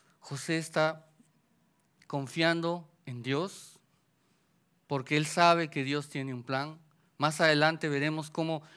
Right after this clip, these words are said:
se va a repetir una frase, "Y el Señor estaba con él, y el Señor estaba con él", porque este es el inicio de toda una película de la vida de José, de muchas cosas que va a pasar. El Señor nunca lo dejó,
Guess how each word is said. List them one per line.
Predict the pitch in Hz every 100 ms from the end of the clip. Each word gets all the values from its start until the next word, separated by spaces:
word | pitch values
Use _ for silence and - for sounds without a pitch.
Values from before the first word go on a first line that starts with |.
| -
se | -
va | 147
a | 151
repetir | 151 135 120 156 156
una | 147 147
frase, | - 151 147 - 113 _ _ _ _
"Y | -
el | 120
Señor | - 127 131 127
estaba | 117 - 123 120
con | - 110
él, | 120 120 120 _ _ _ _
y | 120
el |
Señor | 110 120 113 117 117
estaba | 110 - 117 117
con | 117 113
él", | 120 123 - -
porque | - 123 165
este | 180
es | 160
el | 147
inicio | 131 156 147 165
de | 131
toda | - 160 180 190 208 202 202 185
una | 165 160 151
película | 135 147 151 156 143
de | 120
la | 117
vida | 127
de | 135
José, | 123 - 139 131 - - _ _
de | 127
muchas | 127 165 185 185 -
cosas | - 156 156 151
que | - 127
va |
a | 127
pasar. | 123 - 135 139 - _ - _ _ _ -
El | 143
Señor | - 147 165 156
nunca | 165 190 196 180 165
lo | 156 131
dejó, | 117 110 - 131